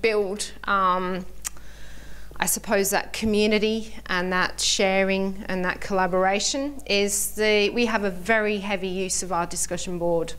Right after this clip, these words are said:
So within Blackboard is the learning management system that, um, we use, and, um, my discussion board is just used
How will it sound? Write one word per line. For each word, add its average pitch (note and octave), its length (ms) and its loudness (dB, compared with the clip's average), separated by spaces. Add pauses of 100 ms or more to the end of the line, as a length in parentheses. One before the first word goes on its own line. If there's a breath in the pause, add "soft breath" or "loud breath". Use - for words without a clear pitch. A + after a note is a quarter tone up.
(300 loud breath)
So F#3+ 300 4
within A3 400 4
Blackboard B3 520 2 (120)
is - 240 -6
the F#3+ 280 0
learning G3+ 280 4
management G3+ 520 0
system G3+ 420 -2
that, - 200 -2
um, F#3 400 0
we G3 80 2
use, D#4 460 2 (560 loud breath)
and, F#3+ 720 2
um, F#3+ 520 2
my G#3+ 560 4 (120)
discussion G#3 480 -2
board F#3 500 2
is F3 540 0
just - 920 -4
used F3 540 0